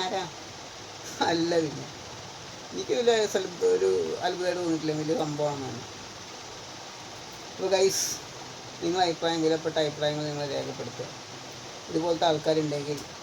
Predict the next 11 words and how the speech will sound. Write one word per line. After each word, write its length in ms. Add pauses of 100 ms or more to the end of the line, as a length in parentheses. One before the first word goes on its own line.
നിങ്ങൾ 220 (180)
തല്ലി 320
ശരിയാക്കുക. 460 (300)
നിങ്ങൾ 200
അയൽവാസിയാണെങ്കിൽ 720
ആരാണെങ്കിലും 400 (140)
വേറെ 220 (560)
വല്ല 140 (220)
നിയമത്തിന് 460
വിട്ടുകൊടുക്കല്ലേ 500
വേണ്ടത്. 260